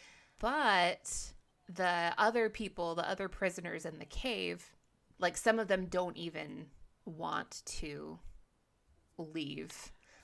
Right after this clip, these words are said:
Like, they don't want to imagine that there's anything higher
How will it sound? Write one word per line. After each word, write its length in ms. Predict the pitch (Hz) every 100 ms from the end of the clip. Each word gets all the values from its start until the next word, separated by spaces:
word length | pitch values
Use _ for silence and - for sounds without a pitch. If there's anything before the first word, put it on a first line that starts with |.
| -
Like, 200 | 156 147
they 180 | 175 175
don't 240 | 190 175
want 240 | 185 175 -
to 160 | 190
imagine 480 | 160 151 147 143 151
that 120 | 151 -
there's 180 | 147
anything 480 | 135 127 - - -
higher 480 | - - - -